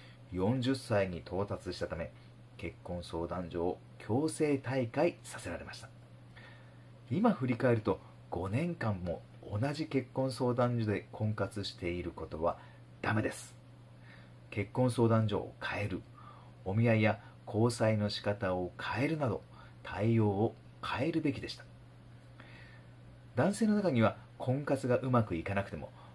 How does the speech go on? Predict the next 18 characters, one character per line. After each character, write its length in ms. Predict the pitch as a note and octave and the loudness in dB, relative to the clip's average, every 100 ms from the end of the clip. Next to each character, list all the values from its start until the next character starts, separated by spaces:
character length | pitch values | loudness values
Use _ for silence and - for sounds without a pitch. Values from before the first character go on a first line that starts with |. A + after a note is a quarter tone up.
| - - | -18 -10
同 240 | F#2+ A2+ | 0 2
じ 160 | A2+ A2+ | 2 0
結 200 | G#2 - | -2 -4
婚 180 | - G2 | -6 -6
相 200 | - F#2 | -4 -4
談 220 | F2+ F#2 | -2 -4
所 100 | F2+ | -4
に 160 | F2 - - - | -8 -10 -14 -14
何 440 | - - E3 F3 | -8 -6 -4 0
年 280 | D3+ C3+ A#2 | 4 6 6
も 200 | G#2+ G2 | 4 4
い 60 | G2 | 0
る 120 | F#2+ | -4
方 240 | F#2 F#2 | -6 -6
が 100 | E2+ | -6
い 60 | - | -8
ま 120 | - | -12
す。 160 | - | -16